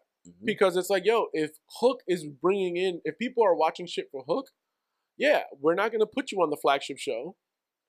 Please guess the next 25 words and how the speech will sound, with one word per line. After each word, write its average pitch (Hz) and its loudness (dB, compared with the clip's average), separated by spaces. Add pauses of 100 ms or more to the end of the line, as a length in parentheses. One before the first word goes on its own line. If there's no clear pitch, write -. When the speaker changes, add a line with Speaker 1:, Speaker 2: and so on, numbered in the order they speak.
Speaker 2:
We're 185 0
gonna 226 6
put 269 -4
you 196 -6
on 175 4
the 170 -8
secondary 190 0
show 165 -2
so 180 -6
that 180 0
people 196 -4
will 190 4
go 196 4
watch 185 0
that. 131 -6
Speaker 1:
Tune 107 -8
in, 110 -4
yeah, 110 -4
gives 101 -10
them 104 -12
all 104 0
a 104 2
Speaker 2:
People 202 6
Speaker 1:
reason. 190 4
Speaker 2:
will, 202 4